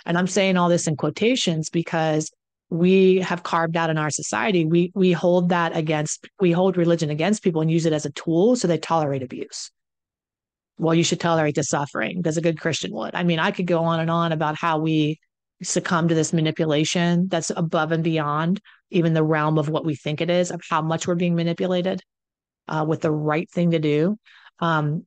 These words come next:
but if you work with somebody who knows these insidious lies, who understands addiction and codependency and how you fall for it and where you get sucked in, then I can help you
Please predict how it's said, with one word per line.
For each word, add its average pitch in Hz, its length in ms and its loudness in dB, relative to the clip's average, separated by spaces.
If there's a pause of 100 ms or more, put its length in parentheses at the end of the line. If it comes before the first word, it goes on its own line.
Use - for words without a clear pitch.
(100)
but 190 180 4
if 185 160 0
you 190 120 4
work 220 440 4 (160)
with 180 140 0
somebody 160 600 0 (240)
who 175 120 4
knows 170 840 4 (420)
these 170 560 2
insidious 165 640 2
lies, 156 720 2 (360)
who 170 260 4
understands 190 960 2
addiction 165 500 0
and 160 140 -2
codependency 165 960 2
and 160 120 -2
how 151 140 -2
you 151 240 -2
fall 190 400 2
for 165 360 2
it 151 160 2
and 156 180 -2
where 165 240 4
you 185 200 4
get 170 200 -2
sucked - 360 -4
in, 190 420 2 (440)
then 175 300 2
I 175 220 2
can 175 160 -2
help 220 340 0
you 143 320 -2